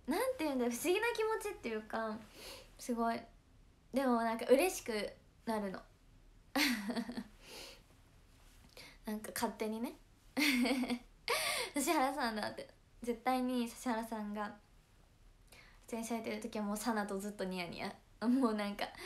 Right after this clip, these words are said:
楽しくてしょうがなくて。<laughs> なんかおし-、だって指原さんのエムシーが絶対に面白いんですもん。だからもうさすがすぎて、もう本当に。でも本当に、あの、あと、高見菜さんの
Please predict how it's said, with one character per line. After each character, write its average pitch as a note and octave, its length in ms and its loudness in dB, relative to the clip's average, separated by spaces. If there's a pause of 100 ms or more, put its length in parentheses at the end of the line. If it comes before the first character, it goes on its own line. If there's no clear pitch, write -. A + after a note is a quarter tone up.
(220)
楽 A#3+ 180 4
し B3 100 -6
く G#3 120 -4
て G#3+ 120 -2
し G#3+ 120 2
ょ G3+ 60 4
う - 40 0
が G3 80 -2
な G#3+ 100 4
く - 80 0
て。 G#3+ 320 -4 (260)
<laughs> - 340 -6
な G#3+ 80 -4
ん G3+ 100 -4
か - 240 -6
お A3+ 100 2
し-、 A#3+ 180 -4
だ B3+ 80 8
っ B3+ 40 2
て B3+ 120 -8
指 C4+ 140 0
原 C5 160 4
さ C#4+ 120 4
ん - 20 4
の A#3 60 2
エ A3 80 2
ム B3+ 100 4
シ C4 140 -2
ー A#3 60 -2
が A3 60 -4
絶 G#3+ 160 -4
対 G4 140 2
に F4+ 60 0
面 F4 160 2
白 A4+ 220 4
い F4 40 0
ん - 20 2
で B3+ 80 4
す C4+ 120 -4
も G#3 100 -2
ん。 G#3+ 140 -8 (380)
だ B3+ 140 4
か A#3 140 2
ら A3 160 2
も A3+ 300 -2
う A#3+ 40 -6
さ B3 140 -6
す F4 240 -2
が F4+ 320 2
す E4+ 160 -4
ぎ B3+ 140 0
て、 A#3 280 -6 (600)
も A#3 640 -4
う A#3+ 120 -12
本 A#3 200 -4
当 B3 100 -8
に。 B3 300 -10
で B3 140 2
も B3 120 2
本 D#4 280 -4
当 D#4 140 -4
に、 D#4 600 -6 (140)
あ A#3 180 -4 (100)
の、 A3 320 -8 (340)
あ A#3+ 60 -8
と、 A3 240 -10 (320)
高 - 220 -4
見 B3 140 4
菜 B3+ 120 2
さ B3+ 220 0
ん A#3+ 140 2
の A#3+ 440 2